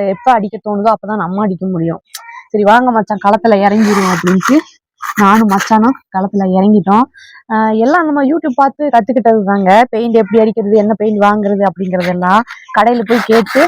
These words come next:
எல்லாமே பெயிண்ட், அதாவது ரொம்பலாம் இல்லைங்க, சுமாரா வாங்கிட்டு வந்திருக்கோம். வாங்கிட்டு வந்துட்டு ஃபர்ஸ்ட் வந்துட்டு இந்த, ஆஹ், லொட்டு லொசுக்கு இந்த இப்படிலாம் இருக்கும் இல்லையா, அதெல்லாம் வந்துட்டு இப்படி சொரண்டி கிளீன் பண்ணணுமா. அதனால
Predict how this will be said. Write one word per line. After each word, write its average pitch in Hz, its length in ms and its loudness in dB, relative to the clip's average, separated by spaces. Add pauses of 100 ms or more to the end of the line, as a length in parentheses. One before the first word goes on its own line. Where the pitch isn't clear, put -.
(120)
எல்லாமே 214 420 2
பெயிண்ட், 220 340 2 (580)
அதாவது 208 380 4
ரொம்பலாம் 269 560 4
இல்லைங்க, 277 280 0 (440)
சுமாரா 254 460 2
வாங்கிட்டு 233 340 -2
வந்திருக்கோம். 220 420 -2
வாங்கிட்டு 214 340 -2
வந்துட்டு 220 380 -2 (480)
ஃபர்ஸ்ட் 220 320 -2
வந்துட்டு 247 340 -2
இந்த, 233 200 0 (560)
ஆஹ், 208 340 2 (140)
லொட்டு 226 280 0
லொசுக்கு 220 320 -2
இந்த 214 100 2
இப்படிலாம் 214 380 2
இருக்கும் 214 240 -2
இல்லையா, 202 260 2 (420)
அதெல்லாம் 247 380 4
வந்துட்டு 220 240 -4
இப்படி 202 220 0 (200)
சொரண்டி 226 360 2
கிளீன் 233 260 0
பண்ணணுமா. 185 340 -2 (1040)
அதனால 185 340 0